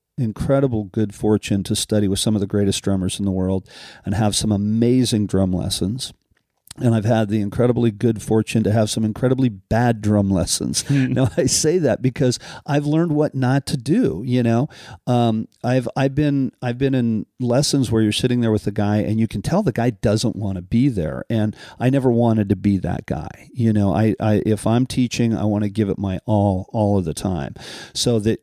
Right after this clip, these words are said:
Speaker 1: you know, the student does walk away with a, with a nugget of information that they have to go home and, and practice. Um, and, uh, so that to me was very important. And again, loving it. Um,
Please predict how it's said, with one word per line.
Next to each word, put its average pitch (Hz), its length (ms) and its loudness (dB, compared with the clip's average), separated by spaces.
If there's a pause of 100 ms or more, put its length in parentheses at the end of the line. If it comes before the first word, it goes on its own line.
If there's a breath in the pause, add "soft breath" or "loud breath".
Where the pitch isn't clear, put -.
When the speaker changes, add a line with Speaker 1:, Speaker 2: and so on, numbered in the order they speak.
(120)
Speaker 1:
you 120 320 0
know, 113 100 2
the 98 80 -2
student 117 420 0
does 117 280 0
walk 107 320 0
away 95 300 2
with 92 220 0
a, 98 140 2
with 104 240 -4
a 98 80 0
nugget 110 360 0
of 101 100 0
information 101 720 0
that 92 160 -4
they 104 140 2
have 101 200 -2
to 95 80 -4
go 78 160 -2
home 87 420 -2
and, 90 380 -4
and 85 160 -4
practice. - 600 -2 (520 loud breath)
Um, 123 400 0 (640 loud breath)
and, 123 520 2
uh, 107 440 -2 (560)
so 143 440 0
that 147 380 -2
to - 140 0
me 135 200 2
was 113 280 2
very 110 340 2
important. 98 800 -2
And 120 180 2
again, 120 580 0
loving 131 460 0
it. - 220 -8
Um, 110 400 -2